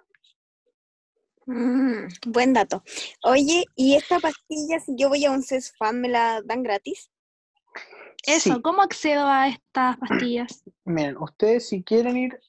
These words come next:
Speaker 3: al cesfam, van a tener que ir al some, aunque no estén inscritos, al some, y del some los van a derivar a un, a una atención con matrona, con matrón,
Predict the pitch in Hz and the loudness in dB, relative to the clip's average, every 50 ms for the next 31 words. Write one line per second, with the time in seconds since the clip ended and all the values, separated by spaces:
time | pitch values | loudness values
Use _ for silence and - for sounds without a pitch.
0 | _ _ - 180 185 190 - - - 240 233 - - - 208 196 208 214 _ _ | _ _ -2 0 2 2 0 -2 -4 -6 -6 -4 -2 -2 0 0 -2 -6 _ _
1 | _ - - _ _ _ 180 170 175 185 202 202 190 214 208 214 208 196 _ _ | _ -20 -20 _ _ _ -4 -2 0 0 0 -2 -4 -6 -8 -8 -8 -10 _ _
2 | 208 202 208 214 214 226 220 - _ - 170 170 - - - - 247 247 240 240 | -4 -4 -4 -4 -6 -8 -10 -10 _ -10 -10 -10 -10 -10 -8 -6 -4 -4 -4 -6
3 | 262 277 294 - 190 196 190 - 196 208 226 226 - 254 247 254 254 254 _ 254 | -10 -12 -10 -6 -4 -4 -4 -4 -6 -6 -6 -6 -8 -10 -10 -10 -10 -10 _ -8
4 | 254 240 - 247 254 269 269 _ _ - - 175 175 - - 254 262 254 262 269 | -8 -6 -6 -6 -8 -8 -10 _ _ -10 -10 -10 -8 -4 -4 -2 -2 -2 -4 -8
5 | 262 220 202 196 190 190 - - 240 240 254 262 262 254 247 226 220 214 220 214 | -8 -4 -2 0 0 -2 -2 -2 -2 -2 -2 -2 -2 -2 -2 -2 0 -2 -2 0
6 | 220 214 220 214 214 214 202 196 185 185 190 196 196 202 202 208 208 202 202 202 | 0 0 0 0 0 0 0 -2 0 0 0 0 -2 -2 -4 -6 -8 -12 -12 -14
7 | 196 196 196 190 180 175 175 _ _ _ _ - 175 180 190 190 190 185 190 180 | -14 -14 -14 -14 -16 -18 _ _ _ _ _ -10 -8 -6 -4 -6 -6 -6 -8 -10
8 | - 208 196 - 214 214 214 214 214 214 208 156 - - - _ _ - 170 175 | -10 -10 -10 -8 -6 -2 -2 -2 -2 -2 -4 -4 -6 -8 -20 _ _ -10 -8 -8
9 | 180 185 180 175 131 - | -8 -8 -8 -10 -14 -14